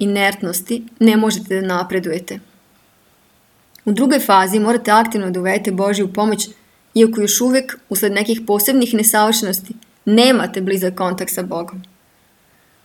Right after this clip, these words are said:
Ipak, koliko god malo kontakata imali, možete da zatražite da vam se da božanska pomoć kako biste dalje izgradili ovaj most. Ovaj proces koji je neprestano naizmeničan zahteva da ga prvo gradite s jedne strane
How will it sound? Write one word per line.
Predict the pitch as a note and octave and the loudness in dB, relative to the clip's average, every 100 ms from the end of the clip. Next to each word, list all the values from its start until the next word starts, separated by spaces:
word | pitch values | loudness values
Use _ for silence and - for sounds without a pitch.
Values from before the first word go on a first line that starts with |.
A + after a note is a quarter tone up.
| _ _ - | _ _ 0
Ipak, | B3+ B3 - - | 2 0 0 -2
koliko | A3 A3+ | -2 -2
god | A3 C4+ | 0 4
malo | B3+ C4+ C4+ - | 4 4 2 0
kontakata | G#3 G3 G#3 G#3 F3+ F3+ F3+ | -4 -4 -4 -6 -8 -6 -4
imali, | F#3+ F#3+ F#3 G3 | -2 -2 -2 0
možete | G#3+ A3 A3 F#3 | 2 0 -2 -2
da | |
zatražite | F#3 F3+ A3 G#3+ G#3 | 0 0 0 -2 -4
da | F#3+ | -4
vam | F#3 F#3 | -4 -4
se | G3+ | -4
da | F#3 A#3 A#3 G#3 - - | 2 4 4 2 -8 -6
božanska | G3+ G3+ F#3+ G3+ G3 | -2 0 -2 -2 -6
pomoć | - A3+ A#3 A3+ | 0 2 2 0
kako | G#3 G#3 | 0 0
biste | F#3 - G3 | -2 -4 0
dalje | G#3 G3+ | 0 0
izgradili | F3+ F#3 F3+ F#3+ | -2 -2 0 0
ovaj | E3+ F#3 | 0 -2
most. | F#3 E3+ - - - - - - - - | -2 -4 -8 -10 -18 -20 -20 -20 -10 2
Ovaj | A3 A#3 | 4 4
proces | G#3+ G3+ C4 | 0 -2 -2
koji | - G#3 G#3 G#3 _ _ _ | 0 0 0 -4 _ _ _
je | G#3+ | 2
neprestano | G#3+ C4+ B3+ A3+ | 2 2 0 0
naizmeničan | A3 G#3+ G#3+ G#3 G#3+ G3+ - _ _ _ _ _ - | 2 2 2 2 0 -4 -8 _ _ _ _ _ 0
zahteva | G3 F#3 A#3 G3+ | 0 2 0 0
da | F3+ | -2
ga | F3+ | -4
prvo | - F#3 F#3 | -6 -4 -2
gradite | F#3+ F3+ F#3 | 0 0 -2
s | - | -4
jedne | F#3 F3 A#3+ | -2 -2 -2
strane | B3 A#3 A3+ A3 | 0 2 2 0